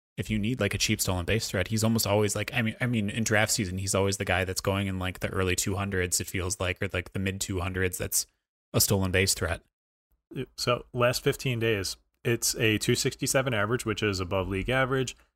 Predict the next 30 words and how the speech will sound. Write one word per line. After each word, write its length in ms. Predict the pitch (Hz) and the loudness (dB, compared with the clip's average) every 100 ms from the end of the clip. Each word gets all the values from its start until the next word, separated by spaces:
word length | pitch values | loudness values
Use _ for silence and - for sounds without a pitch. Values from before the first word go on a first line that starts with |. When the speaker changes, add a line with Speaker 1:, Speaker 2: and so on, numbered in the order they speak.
| - | -2
Speaker 2:
a 80 | 104 | -2
three 240 | - 117 | 0 0
fifty-three 480 | - 113 110 104 98 | 0 0 0 0 0
O 100 | 92 | 0
B 140 | 92 | -2
P, 220 | - 139 113 | 0 2 2
which 160 | 107 | 0
is 100 | 92 | -2
well 240 | 85 110 101 | 0 2 2
above 280 | 90 90 92 | 0 -2 -2
league 160 | 87 | 0
average. 380 | 90 90 98 98 | 2 2 2 0
Speaker 1:
Very 180 | 95 92 | -2 -4
good. 120 | 92 - | -6 -6
Speaker 2:
Seven 800 | - - - - 123 117 117 | -2 0 0 0 2 2 2
stolen 400 | 107 117 107 104 | 0 2 2 2
bases. 520 | 101 98 - 90 80 - _ - | 0 -2 -2 -6 -6 -12 _ 2
Speaker 1:
Seven, 360 | - 135 117 | 4 4 2
not 220 | 95 101 | -4 -2
six. 300 | - 98 - - | -2 -2 -4 -6
Okay, 240 | 107 104 | -4 -4
yeah, 160 | 87 87 | -4 -2
I 60 | 95 | -2
was 160 | 95 | -2
wrong 280 | 95 90 82 _ - | -2 -4 -6 _ -8
once 140 | 95 | -6
again. 280 | 95 85 92 _ - | -4 -6 -8 _ -2
But, 240 | 90 87 _ _ _ _ _ _ _ _ _ _ - | 0 -2 _ _ _ _ _ _ _ _ _ _ -6
oh 140 | 113 | -4
man, 360 | 90 90 87 | -2 -2 -4